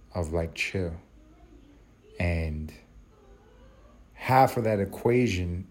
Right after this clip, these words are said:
is not even, like, consciously drowning out noise. It's more like being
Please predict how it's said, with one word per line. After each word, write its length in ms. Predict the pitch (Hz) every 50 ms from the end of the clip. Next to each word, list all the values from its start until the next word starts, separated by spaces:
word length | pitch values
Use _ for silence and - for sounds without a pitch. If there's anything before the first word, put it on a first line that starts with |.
| - - -
is 640 | 95 92 90 85 82 80 82 - - - - - - - - - - - - - - -
not 180 | - 113 120 131
even, 240 | 139 135 135 135 127
like, 180 | 110 98 95
consciously 680 | - - - 113 113 110 107 - - 95 - - 101 90
drowning 500 | 82 80 80 87 90 90 90 90 90 92
out 160 | 90 87 85
noise. 580 | 85 87 87 85 82 82 87 - - - - - - - - - -
It's 240 | - 92 - - -
more 240 | 98 98 98 95 92
like 500 | 90 90 87 82 82 - - - - - - - - - - - - - - - - - - - - - - - - - - - - - - - - - - - - - - - - - - - - - - -
being 380 | 110 107 107 101 95 92 -